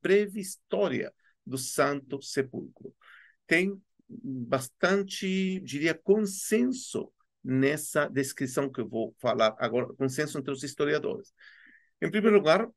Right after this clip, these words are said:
foi encontrado lá uma pedreira, uma pedreira que estava fora da cidade do primeiro, na época do primeiro templo. Presta atenção, esse é um detalhe super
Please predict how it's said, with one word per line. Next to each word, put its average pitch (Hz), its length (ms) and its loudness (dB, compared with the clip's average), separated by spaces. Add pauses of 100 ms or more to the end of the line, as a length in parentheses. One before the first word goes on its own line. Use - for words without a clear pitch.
(160)
foi 180 140 2
encontrado 160 460 -2
lá 143 300 2 (180)
uma 156 360 0 (340)
pedreira, 147 840 2 (420)
uma 127 120 0
pedreira 131 760 2
que 151 80 -14
estava 127 300 2 (400)
fora 196 560 0
da 185 140 -10
cidade 113 800 -4
do 110 140 -10 (100)
primeiro, 104 560 -4
na 110 80 -2
época 104 280 -4
do 107 80 -4
primeiro 110 380 -4 (100)
templo. 117 540 -2 (340)
Presta 131 280 0
atenção, 135 320 -2
esse 127 120 -4
é 135 40 0
um 120 80 0
detalhe 120 440 0
super - 840 -6